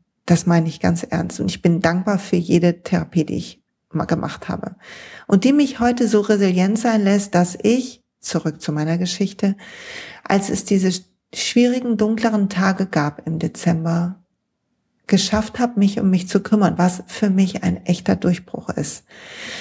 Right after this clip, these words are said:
Und ich komme gleich zurück zu Hoffnung, Liebe, Zuversicht, aber es, wir, lass einmal kurz ins Dunkle gucken, wenn du magst, ja?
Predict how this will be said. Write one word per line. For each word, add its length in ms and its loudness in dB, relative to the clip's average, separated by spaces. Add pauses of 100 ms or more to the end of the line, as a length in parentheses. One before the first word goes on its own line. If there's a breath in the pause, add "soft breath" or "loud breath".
(840 loud breath)
Und 160 4
ich 80 -6
komme 180 2
gleich 220 2
zurück 360 0
zu 240 -2
Hoffnung, 240 0
Liebe, 220 0
Zuversicht, 800 -6
aber 200 -2
es, 200 -6 (400)
wir, 360 2
lass 220 2
einmal 320 -2
kurz 260 0
ins 220 -4
Dunkle 340 0
gucken, 500 -8
wenn 160 0
du 60 -2
magst, 440 -8
ja? 240 0